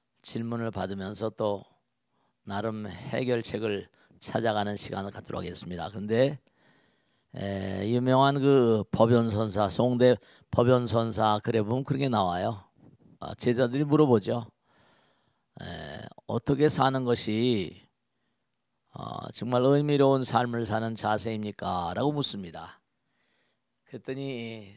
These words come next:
법연선사가 유명한 얘기를 하죠. "너무 복을 많이 누리려고 하지 말아라." 어, 과유불급이라고 그러잖아요. 그죠? 사람들은 그저 뭐 많이 뭐,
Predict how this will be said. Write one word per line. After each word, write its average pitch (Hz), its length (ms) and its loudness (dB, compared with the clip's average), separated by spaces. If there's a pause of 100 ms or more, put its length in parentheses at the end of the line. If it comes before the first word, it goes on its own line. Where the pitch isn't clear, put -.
(120)
법연선사가 117 1080 -8 (600)
유명한 131 480 -6
얘기를 110 240 -8
하죠. 98 260 -16 (1300)
"너무 151 540 -8
복을 131 380 -6
많이 120 400 -8
누리려고 113 480 -6
하지 92 180 -10
말아라." 85 640 -12 (640)
어, - 60 -20 (760)
과유불급이라고 139 760 -2
그러잖아요. 92 360 -10
그죠? 98 200 -12
사람들은 131 580 -6
그저 139 260 -12
뭐 147 200 -8
많이 151 640 -10
뭐, 143 400 -8